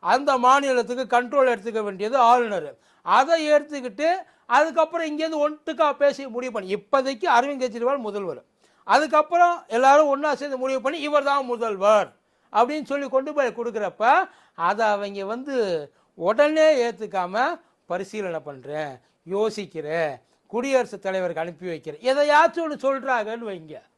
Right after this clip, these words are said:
ஏதாச்சும் ஒண்ணு, அந்த இடத்துல ஒரு அப்ஜெக்ஷன் இருந்துச்சுன்னா அவங்க பண்ண மாட்டாங்கன்னு நினைக்கிறீங்களா?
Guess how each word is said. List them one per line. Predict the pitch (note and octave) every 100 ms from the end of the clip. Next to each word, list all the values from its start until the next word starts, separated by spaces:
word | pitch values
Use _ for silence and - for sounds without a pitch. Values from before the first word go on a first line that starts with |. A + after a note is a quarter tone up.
| _ _ _ _ _ _ _
ஏதாச்சும் | E3+ F#3+ B3+ D4+ D4 C4+ G#3
ஒண்ணு, | D#3 A#2 _ _ _
அந்த | - B3 B3+ C4
இடத்துல | C4
ஒரு | D4+ B3+
அப்ஜெக்ஷன் | A3 F#3 B3+ A#3+ A3+
இருந்துச்சுன்னா | G3+ G3 - E3+ G3 C#4+ - _
அவங்க | A#3+ C#4+ C#4
பண்ண | D4+ E4 G#4 A4+ F4
மாட்டாங்கன்னு | C#4 D4+ D#4 D#4 C4+ C#4 C#4
நினைக்கிறீங்களா? | A3 F#3 F#3 E3 D3 B2